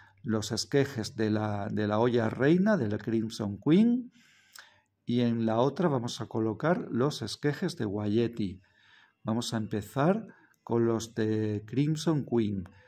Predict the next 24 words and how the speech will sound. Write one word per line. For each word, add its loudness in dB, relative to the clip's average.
Vamos 0
pinchando 0
en 4
el 2
sustrato, 0
eh, -2
con, -6
con -6
suavidad. 2
Como -2
siempre 4
os -2
digo, 4
si -2
encontráis 4
resistencia 0
para -2
meter 2
ahí 4
dentro 4
los 0
tallos, 0
podéis 0
ayudaros, 4